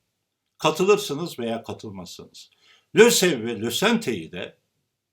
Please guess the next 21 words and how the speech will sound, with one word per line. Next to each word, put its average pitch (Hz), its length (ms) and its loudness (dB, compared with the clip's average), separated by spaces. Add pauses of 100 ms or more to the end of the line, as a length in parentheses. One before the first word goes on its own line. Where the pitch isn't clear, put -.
(420)
yani 147 280 4
elimde 170 400 6
yeterince 131 640 2
delil 85 300 -6
yok, 175 420 -6 (640)
nedense 180 520 4
güvenmiyorum. 135 720 -2 (920)
Özel 196 440 4
bir 170 200 4
kuruluş, 123 580 -4 (380)
ticari 156 600 2
bir 143 220 2
kuruluş, - 580 -6 (460)
devlete 175 520 4
vergi 147 400 4
vermeyen 143 600 2 (400)
ticari 160 640 2
bir 151 120 2
işletme 107 680 -8 (320)
olmasına 135 600 2
rağmen 87 380 4